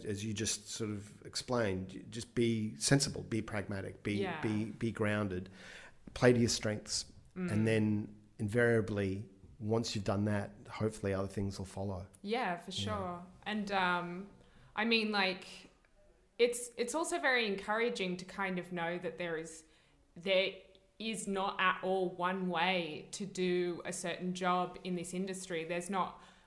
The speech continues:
Speaker 2: one way for an actor to be like, "Well, if I do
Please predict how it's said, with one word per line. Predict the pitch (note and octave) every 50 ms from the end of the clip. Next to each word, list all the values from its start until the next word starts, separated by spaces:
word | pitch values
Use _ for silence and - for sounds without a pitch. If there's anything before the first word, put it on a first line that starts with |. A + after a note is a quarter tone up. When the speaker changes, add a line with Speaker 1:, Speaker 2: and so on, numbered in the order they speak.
| _ -
Speaker 2:
one | F#3 G3+ G3+ G#3 G3+ G3+ F#3+
way | G3+ G3+ G#3 G3+ F#3+ F#3+
for | F#3 F#3+ G#3 G3
an | F#3+ F#3
actor | F3 F3+ F#3 - - G#3+
to | F#3+ - -
be | - F#3 F3+
like, | F#3 E3+ E3 E3 E3 - -
"Well, | E3+ D#3 C#3+ -
if | F3 F3+ -
I | D3+ D3
do | D3 D3+ D3